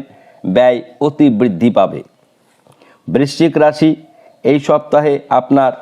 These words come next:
মুখে হাসি ফুটবে বৃশ্চিক রাশির জাতক জাতিকাদের, বাধা বিঘ্ন কাটবে, অর্থাগম ঘটবে, পারিবারিক ক্ষেত্রে পরিবর্তন, শুভ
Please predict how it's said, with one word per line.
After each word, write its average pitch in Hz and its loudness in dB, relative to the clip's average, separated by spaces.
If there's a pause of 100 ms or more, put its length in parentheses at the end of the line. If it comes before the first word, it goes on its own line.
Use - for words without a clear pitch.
(1040)
মুখে 143 0
হাসি 127 0
ফুটবে 151 0
বৃশ্চিক 147 -2
রাশির 151 0
জাতক 151 0
জাতিকাদের, 147 0 (580)
বাধা 131 0
বিঘ্ন 143 -2
কাটবে, 127 0 (680)
অর্থাগম 143 0
ঘটবে, 123 0 (560)
পারিবারিক 135 0
ক্ষেত্রে 139 -2
পরিবর্তন, 127 0
শুভ 117 -2